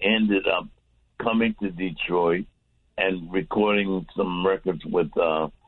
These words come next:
with her at, uh, with Norman Whitfield, with Edwin Starr. And while we were there, we were staying, we were all living in a house, and it, and, and, and this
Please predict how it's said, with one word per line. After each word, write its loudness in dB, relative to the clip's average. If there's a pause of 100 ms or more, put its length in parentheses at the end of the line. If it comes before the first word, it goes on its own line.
(120)
with 0
her 0 (600)
at, 0
uh, -2
with -4
Norman -2
Whitfield, 0 (300)
with 0
Edwin 0
Starr. 0 (420)
And 2
while 2
we -2
were -4
there, 2
we -4
were -6 (120)
staying, -2
we -2
were 2
all 2
living 0
in -6
a 0 (180)
house, -4 (520)
and 2
it, -4
and, -6
and, 0
and 0
this 0